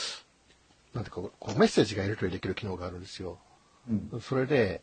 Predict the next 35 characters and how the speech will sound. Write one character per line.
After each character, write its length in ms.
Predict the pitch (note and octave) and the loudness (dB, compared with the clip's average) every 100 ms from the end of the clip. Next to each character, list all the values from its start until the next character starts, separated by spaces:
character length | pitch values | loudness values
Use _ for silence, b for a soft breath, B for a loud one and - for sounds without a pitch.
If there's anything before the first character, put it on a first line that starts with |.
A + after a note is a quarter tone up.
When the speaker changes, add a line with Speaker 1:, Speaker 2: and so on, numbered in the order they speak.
| _ - | _ -8
Speaker 1:
あ 60 | G2 | -6
の、 300 | F#2+ F#2+ G#2 B B B | -6 -8 -10 B B B
「今 140 | C#3 G#2 | -4 -4
ち 60 | - | -4
ょ 40 | |
っ 20 | - | 0
と 0 | |
こ 140 | C#3 | 2
う 20 | |
い 40 | A#2+ | 4
う 20 | |
こ 100 | C3+ | 2
と 120 | G2 | 0
で 160 | G2 F#2 | -4 -4
警 160 | C3 | -4
察 240 | A#2 B2+ C#3+ | -4 -2 4
が 280 | C#3 A#2 | 6 6
入 160 | - C3 | 2 -2
っ 20 | |
て 80 | - | -4
き 60 | - | -10
ち 80 | |
ゃ 20 | G2+ | -12
っ 20 | |
て、 360 | - A2 G2 | -6 -4 -4
で、 320 | G2 - A2 - | -4 0 2 4
Speaker 2:
う 60 | E3+ | 6
ん。 240 | D3 A2 | 6 6
Speaker 1:
あ 60 | B2 | 4
な 100 | D#3+ | 2
た 100 | F#2+ | 0
の 120 | F#2 | -2
民 160 | G#2+ A#2 | -6 -2
泊 260 | A2+ - | -4 -2
の、 380 | A2+ B2+ G2 | 0 2 0